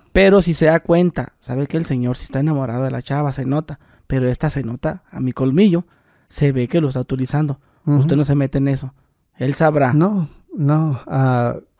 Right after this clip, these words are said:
Speaker 2: en la, en la, la doble entrevista que tenemos, ¿verdad? Ella se sienta y él viene a la, a la ventanilla. Podemos preguntarle de eso. ¿Y usted qué piensa de, de eso? Y,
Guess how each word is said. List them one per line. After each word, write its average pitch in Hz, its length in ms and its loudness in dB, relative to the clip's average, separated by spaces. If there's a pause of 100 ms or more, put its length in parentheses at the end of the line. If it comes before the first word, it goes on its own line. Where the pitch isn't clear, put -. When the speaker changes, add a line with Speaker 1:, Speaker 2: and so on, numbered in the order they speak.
(1040)
Speaker 2:
en 156 200 6
la, 147 100 4
en 160 220 6
la, 143 180 6
la 139 180 4
doble 156 380 4
entrevista 143 540 2
que 143 160 2
tenemos, 143 460 2
¿verdad? 127 440 0
Ella 123 180 0
se 120 160 -2
sienta 127 500 -2
y 107 120 -2
él 117 240 -2
viene 123 340 -2
a 117 60 -2
la, 110 240 -4
a 131 280 -10
la 110 120 -4
ventanilla. 117 600 -2 (380)
Podemos 139 400 0
preguntarle 117 720 -2
de 113 240 -4
eso. 135 400 -10 (200)
¿Y 131 80 -10
usted 131 260 -12
qué 147 120 -4
piensa 147 440 -2
de, 135 220 -4
de 143 240 -2
eso? 139 260 -4
Y, 117 80 0